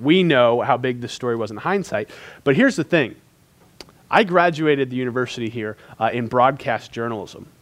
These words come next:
I was a news anchor. I, we had a, a newsroom. Do we have any broadcast journalists here? Dylan's not here tonight. No, he's, he has class, probably in the journalism building.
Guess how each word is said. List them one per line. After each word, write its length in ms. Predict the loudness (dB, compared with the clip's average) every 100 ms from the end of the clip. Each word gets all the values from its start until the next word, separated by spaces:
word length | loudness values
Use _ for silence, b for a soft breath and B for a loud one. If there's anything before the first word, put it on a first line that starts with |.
| _ 0
I 160 | 2
was 680 | 2 2 4 2 0 -6 -16 b b
a 120 | -8
news 260 | -4 -2 -2
anchor. 180 | -4 0
I, 120 | 2 2
we 260 | 2 0
had 140 | 2 2
a, 180 | -2 -6
a 80 | -6
newsroom. 540 | -4 -4 -4 -2 -2 -4
Do 60 | -4
we 100 | -2
have 180 | -2 -4 -10
any 160 | -6 -4
broadcast 380 | -2 -2 -6 -8
journalists 220 | -12 -12
here? 100 | -12
Dylan's 300 | -6 -6 -6
not 120 | -10
here 140 | -10
tonight. 260 | -12 -14 -16
No, 80 | -16
he's, 320 | -14 -14 -16 -16
he 80 | -16
has 80 | -16
class, 380 | -16 -16 -18 _
probably 160 | -10 -10
in 60 | -10
the 60 |
journalism 360 | -14 -16 -16 -20
building. 220 | -20 -20